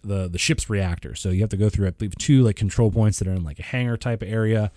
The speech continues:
uh, and then once you get through those, then you have to go into the core of the ship and then overheat it so that, you know, it can't cool or whatever, and then the, the ship blows up.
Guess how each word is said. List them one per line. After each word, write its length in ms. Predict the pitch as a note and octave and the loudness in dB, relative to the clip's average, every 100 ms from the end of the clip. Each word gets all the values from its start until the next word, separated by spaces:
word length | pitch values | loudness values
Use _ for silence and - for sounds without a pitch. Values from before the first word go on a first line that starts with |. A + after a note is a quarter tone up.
| - _ _ _ | -16 _ _ _
uh, 200 | G#2 F#2+ | -6 -4
and 80 | F#2 | -2
then 140 | F2+ F#2 | -2 2
once 280 | A2+ G#2 | 2 2
you 300 | G2+ G2 G#2 - | 2 2 0 -2
get 180 | F#2+ - | -4 -4
through 220 | - G2+ | -4 0
those, 360 | F#2+ A#2+ A#2+ G#2 | 4 6 6 6
then 80 | G2 | 2
you 100 | F#2+ | 2
have 80 | |
to 180 | F2+ E2+ F#2+ | -2 -10 -4
go 300 | G#2+ G#2 G#2+ | 0 2 2
into 440 | G#2+ G2+ - A2+ | 2 -2 -2 -4
the 100 | F2 | -6
core 380 | - - G3 F#3+ | -10 -2 0 2
of 100 | D3 | 0
the 80 | B2 | -2
ship 360 | - A#2+ A2 - | -4 -2 -4 -4
and 140 | G#2 | -4
then 380 | F#2+ F2+ F2+ F2 _ - | -4 -2 -4 -6 _ -8
overheat 420 | D3+ B2+ G#2 A#2 | -6 -4 -2 0
it 160 | A2+ - | -2 -4
so 300 | - F#2+ F#2 | -6 -4 -2
that, 320 | F2+ F2 - | -6 -8 -8
you 60 | |
know, 60 | C#2+ | -10
it 60 | - | -2
can't 220 | C3 - | -4 -2
cool 300 | - A2+ G#2 | 0 2 2
or 80 | G2+ | 2
whatever, 360 | G2+ G2 F#2+ | 2 2 4
and 140 | F#2 E2+ | 2 2
then 240 | E2 D#2 | 0 -2
the, 120 | D2+ | -6
the 120 | - | -8
ship 220 | E2+ - E2+ | -4 -4 -4
blows 360 | E2+ F2 E2+ | -4 -4 -4
up. 160 | D#2+ | -6